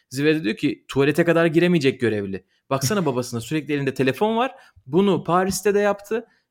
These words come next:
Bir sonraki turnuvada da yapacak. Her turnuvada yapacak bunu." diyor. Sonra maçtan sonra verdiği röportajda Acapulco'da da yaptığını söylemiş bu sene.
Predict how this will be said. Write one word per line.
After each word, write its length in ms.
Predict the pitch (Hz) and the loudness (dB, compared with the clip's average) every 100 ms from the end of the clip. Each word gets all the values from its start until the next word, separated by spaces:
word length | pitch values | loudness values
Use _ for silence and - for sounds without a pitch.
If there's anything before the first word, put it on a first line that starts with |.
| - | -6
Bir 120 | 196 | -4
sonraki 300 | 214 202 190 | -2 -2 -4
turnuvada 420 | 185 185 185 185 | -4 -2 0 0
da 40 | |
yapacak. 440 | 190 190 - 202 - | -2 -4 -4 -6 -8
Her 260 | - 208 214 | -6 -4 -2
turnuvada 320 | 185 170 180 | -2 -2 0
yapacak 420 | 202 185 170 170 | -2 -2 -4 -4
bunu." 160 | 135 127 | -6 -4
diyor. 220 | 165 214 - - | -4 -4 -10 -18
Sonra 640 | - 226 262 220 170 233 | -8 -4 -2 0 -2 -4
maçtan 360 | 160 156 - 220 | -6 -6 -6 -6
sonra 240 | 190 151 | -4 -4
verdiği 240 | 135 127 | -4 -4
röportajda 640 | 139 139 170 220 233 - - | -4 -2 -4 -4 -6 -6 -8
Acapulco'da 680 | 143 - 196 208 196 202 196 | -10 -6 -6 -6 -2 0 2
da 80 | 185 | 2
yaptığını 360 | 139 - 156 190 | 0 -2 -8 -4
söylemiş 400 | 214 208 208 - | -4 -4 -6 -10
bu 40 | |
sene. 320 | - 196 214 | -8 -6 -6